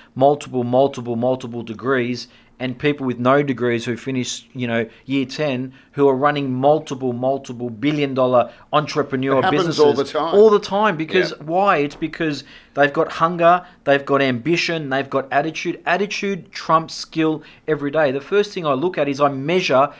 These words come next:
Speaker 1: the attitude of a business starting from the top down. Because if the attitude's right, you can learn the skill,
Speaker 2: Mm.
Speaker 1: yeah? You
Speaker 2: Mm.
Speaker 1: can learn the ways and the techniques, but if the attitude's wrong,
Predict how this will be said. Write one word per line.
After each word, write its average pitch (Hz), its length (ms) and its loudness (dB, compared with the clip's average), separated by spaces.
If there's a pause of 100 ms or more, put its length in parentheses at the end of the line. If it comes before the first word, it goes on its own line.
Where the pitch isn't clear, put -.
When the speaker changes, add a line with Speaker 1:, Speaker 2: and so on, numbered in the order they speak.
(100)
Speaker 1:
the 139 140 2
attitude 156 420 2
of 127 100 0
a 117 60 -4
business 127 340 -4
starting 135 280 -2
from 127 160 -12
the 113 40 -8
top 123 240 -6
down. 120 300 -4 (340)
Because 147 400 -2
if - 160 -14
the 147 160 0
attitude's 170 520 0
right, 151 400 2 (400)
you 196 140 -6
can 190 180 -2
learn 147 200 0
the 135 80 -4
skill, 123 360 -2 (140)
Speaker 2:
Mm. 113 80 -12
Speaker 1:
yeah? 139 220 -4 (160)
You 180 120 -4
Speaker 2:
Mm. 190 40 -10
Speaker 1:
can 156 220 0
learn 151 260 4
the 139 80 6
ways 131 480 2
and 123 80 -4
the 117 40 -4
techniques, 131 640 -4 (240)
but 143 120 2
if 151 120 -8
the 147 160 -4
attitude's 151 560 -4
wrong, 151 240 -2